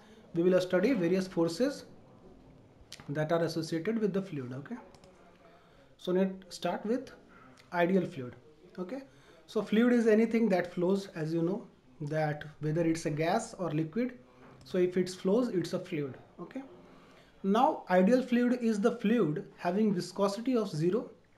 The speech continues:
surface tension zero, and it is incompressible, means compressibility is equal to zero. Okay, now compressibility is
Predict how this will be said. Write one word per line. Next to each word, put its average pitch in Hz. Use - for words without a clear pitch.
surface 175
tension 220
zero, 220
and 240
it 202
is 226
incompressible, 143
means 214
compressibility 185
is 160
equal 170
to 202
zero. 135
Okay, 269
now 175
compressibility 196
is 226